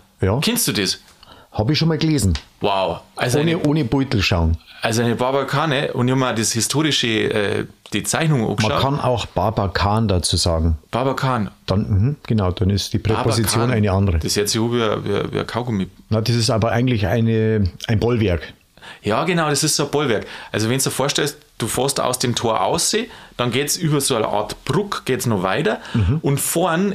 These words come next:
Speaker 2: ist dann so ein, ein Ringwall oder so eine Ringmauer. Und das ist das Barbakane. Da wird vorn schon mal verteidigt und da musst du erst einmal durch das Barbakane durchkommen. Dann kommst du überhaupt erst einmal zum Tor und das musst du dann auch noch erobern, gell?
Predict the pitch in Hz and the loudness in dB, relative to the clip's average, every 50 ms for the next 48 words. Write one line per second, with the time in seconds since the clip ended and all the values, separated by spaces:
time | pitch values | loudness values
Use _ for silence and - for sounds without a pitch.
0 | - - 123 - - 156 147 143 139 - - 139 135 139 135 127 123 127 127 123 | -4 -4 -4 -2 -2 -2 -2 0 -2 0 0 2 2 2 0 0 0 0 2 0
1 | 123 127 - - 123 117 123 123 123 127 117 120 139 175 202 214 208 190 165 123 | 0 -2 -2 -4 -2 0 0 0 0 -2 0 0 0 2 2 2 2 2 0 -2
2 | - - - 95 87 95 92 92 98 98 95 95 - - - 107 104 - 117 110 | -2 -6 -8 -6 -4 -2 0 0 2 2 2 2 2 2 2 0 2 2 2 2
3 | 113 151 180 214 202 175 143 113 98 92 92 98 98 95 95 95 - - - - | 2 2 2 2 2 2 2 2 0 0 0 0 -2 -2 -4 -6 -10 -16 -16 -18
4 | - - 117 110 - 143 175 180 180 - - 165 160 - - 139 143 151 160 147 | -8 -4 -4 -2 -2 0 -2 -2 -2 -2 -2 -2 -2 -2 -2 -2 0 0 0 0
5 | - - 131 139 156 147 123 95 117 107 101 120 120 113 - - - - 120 147 | 0 -2 -2 0 0 0 0 0 0 -2 0 0 0 0 -2 -4 -2 -2 0 0
6 | 180 175 196 180 180 180 - 196 185 - 151 165 180 185 214 202 202 - 147 117 | 0 0 0 0 0 0 0 -2 -2 -2 -2 0 0 0 -2 -4 -2 -4 -2 0
7 | - 139 139 156 151 - - 147 147 170 - - 185 170 165 156 143 151 139 - | 0 0 2 0 0 0 0 0 0 0 0 0 0 0 0 0 0 -2 -2 -2
8 | 147 - - 120 117 110 113 107 - 107 123 151 170 151 - 180 180 180 - - | -6 -4 -2 -2 0 0 -2 -2 -2 -2 0 0 0 0 0 -2 -2 -2 -4 -2
9 | 175 175 180 190 185 - - - - - - - - 120 107 - 185 196 196 - | -2 0 0 0 -2 -4 -8 -12 -12 -14 -10 -6 -6 -4 -2 0 0 0 0 0
10 | 196 175 170 147 139 - - - 147 147 - 143 135 117 98 - - 113 107 98 | 0 0 0 0 0 0 0 0 0 0 0 0 0 0 0 0 0 -2 0 -2
11 | - 113 135 165 190 196 - - - - - - - - - 127 123 - 135 143 | 0 0 0 0 -2 -4 -8 -14 -16 -16 -18 -20 -20 -6 -4 -4 -2 0 0 0
12 | 143 151 147 139 - 135 127 127 127 120 107 92 87 - - - 87 87 90 85 | 2 2 0 0 0 0 0 0 0 2 2 2 0 0 -2 -2 -4 -4 -4 -4
13 | 87 85 98 117 135 127 | -2 -2 -2 -2 -2 -4